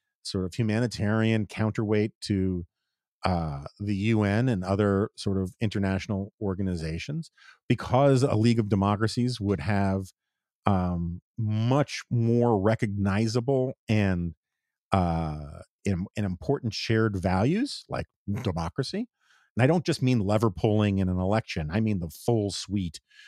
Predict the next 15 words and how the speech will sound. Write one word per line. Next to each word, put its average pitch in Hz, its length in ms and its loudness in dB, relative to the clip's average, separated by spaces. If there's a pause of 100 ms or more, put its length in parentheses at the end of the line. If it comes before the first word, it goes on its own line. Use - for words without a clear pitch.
(200)
of 95 100 -6
things 98 280 0
that 101 100 -8
we 98 100 -2
associate 95 600 -2
with 90 180 -6
sort 90 240 -8
of 82 140 -14
liberal 107 340 -4
democratic 90 720 -4 (100)
countries. 123 440 -4 (500)
Um, 98 720 2 (800)
uh, 90 380 2 (500)
it 131 100 6
would, 113 360 4